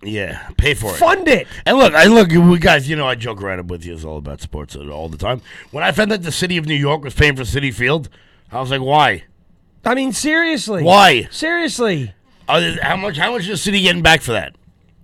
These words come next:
Speaker 2: Uh,
Speaker 1: And Kathy Hochul wanted to talk about tax dollars coming from N F L players. First off, guys in the N F L don't make that much money
Speaker 2: Uh,
Speaker 1: in, in comparison to baseball players.
Speaker 2: right, you know, yeah, right, right.
Speaker 1: Because of, because of the hard salary cap.
Speaker 2: Yep, yep.
Speaker 1: So it's not like you're gonna get, look,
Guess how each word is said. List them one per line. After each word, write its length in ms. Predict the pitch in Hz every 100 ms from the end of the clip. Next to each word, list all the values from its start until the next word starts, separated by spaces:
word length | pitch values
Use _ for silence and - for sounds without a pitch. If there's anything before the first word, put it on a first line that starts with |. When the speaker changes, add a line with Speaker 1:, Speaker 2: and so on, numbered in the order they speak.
| -
Speaker 2:
Uh, 160 | 147 107 - - - - - -
Speaker 1:
And 100 | 135
Kathy 220 | 156 151
Hochul 200 | 143 143
wanted 200 | 135 131
to 40 | 120
talk 120 | 131
about 180 | 120 -
tax 320 | 131 131 -
dollars 380 | 110 101 92 -
coming 260 | 110 107
from 200 | 98 107
N 120 | 104
F 160 | 107 98
L 140 | 101
players. 320 | 92 104 95 92
First 280 | 127 117
off, 160 | 101 92 - - -
guys 240 | - 127 123
in 60 |
the 60 | 123
N 80 | 120
F 120 | 107
L 80 | 113
don't 180 | 104 101
make 140 | 95
that 100 | 82
much 180 | 85 73
money 220 | 73 - -
Speaker 2:
Uh, 340 | 165 - 151 104
Speaker 1:
in, 120 | 113
in 140 | 117
comparison 440 | 110 92 110 104 101
to 60 |
baseball 320 | 92 82 - 73
players. 200 | 165 160
Speaker 2:
right, 80 |
you 100 | 175 165
know, 120 | 135
yeah, 140 | 139
right, 260 | 123 127 104
right. 260 | 113 120 131
Speaker 1:
Because 240 | 135 135
of, 200 | 131 120
because 200 | 123 131
of 60 | 123
the 80 | 117
hard 180 | 113 -
salary 320 | 101 80 73
cap. 140 | -
Speaker 2:
Yep, 220 | 185 151 _ 151
yep. 160 | 170
Speaker 1:
So 80 | 175
it's 120 | 151
not 160 | 165 170
like 140 | 175
you're 120 | 156 156
gonna 160 | 151
get, 180 | 147 131 - -
look, 240 | 135 104